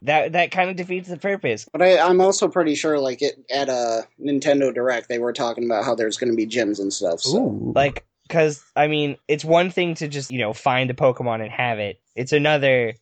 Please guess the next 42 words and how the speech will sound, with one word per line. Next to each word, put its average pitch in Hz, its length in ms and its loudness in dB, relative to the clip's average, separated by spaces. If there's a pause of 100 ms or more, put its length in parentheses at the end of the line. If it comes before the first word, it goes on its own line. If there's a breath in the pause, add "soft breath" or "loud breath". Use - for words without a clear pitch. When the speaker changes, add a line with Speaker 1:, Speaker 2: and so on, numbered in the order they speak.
(140)
Speaker 1:
to 127 140 2
actually, 127 460 -2
like, 113 220 -4
you 131 100 -2
know, 98 400 -6
have 143 240 -2
a 151 80 -4
battle 143 380 0
with 104 140 -6
it, 95 160 -10
'cause, 127 220 -8
you 143 100 -4
know, 104 260 -6
then, 131 400 0
then 139 240 2
catching 143 400 -4
it 120 160 -4
is, 117 100 -6
like, 110 160 -6
a 104 60 -12
challenge, 104 640 -6
and 101 140 -12
it's 107 140 -14
more 117 220 -4
rewarding 110 420 -6
that 90 220 -8
way. 90 260 -8
I - 360 -20
feel 135 100 4
like 127 160 2
if 131 80 -8
you 123 60 -4
get 120 200 0
rid 127 140 0
of 123 100 -2
that, 104 180 0
it's 104 140 -12
gonna 110 220 -8
detract 107 480 -4
from 95 180 -12
it. 92 180 -10 (140)
Speaker 3:
Yeah, 226 440 6